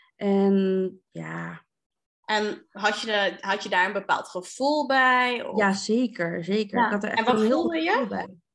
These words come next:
Speaker 1: Ehm, gerustgesteld. Van,
Speaker 2: Mhm.
Speaker 1: eh, nou, het komt wel goed met, eh, als ik met jou ga samenwerken.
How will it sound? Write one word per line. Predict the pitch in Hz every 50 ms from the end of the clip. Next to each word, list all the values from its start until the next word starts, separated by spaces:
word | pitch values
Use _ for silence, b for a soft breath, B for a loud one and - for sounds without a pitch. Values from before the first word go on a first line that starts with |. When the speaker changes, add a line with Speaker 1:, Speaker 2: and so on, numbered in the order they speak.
| _ _ _ _ _ _ _ _ _ _ _
Speaker 1:
Ehm, | - - 233 226 226 226 226 220 226 220 214 208
gerustgesteld. | - - 226 226 285 - - - - - - 254 240 233 226 226 226 226 - - - _ _ _ _ _ _ _ _ _ _ _ _ _
Van, | - 214 214 214 208
Speaker 2:
Mhm. | 202 208 208
Speaker 1:
eh, | 202 202 202 202 202 202
nou, | 208 208
het | 196 - -
komt | - 240 226 202
wel | 196 196 180
goed | - - 269 294 294
met, | 247 214 208 202 202 202
eh, | 202 196 196 190 190 190 190 190 190 202
als | - 202 202 -
ik | 196 196
met | - 190 190
jou | - 185 180
ga | 180 - 202 202 170
samenwerken. | 170 - 190 180 185 185 185 175 180 175 175 175 170 - 175 175 175 175 170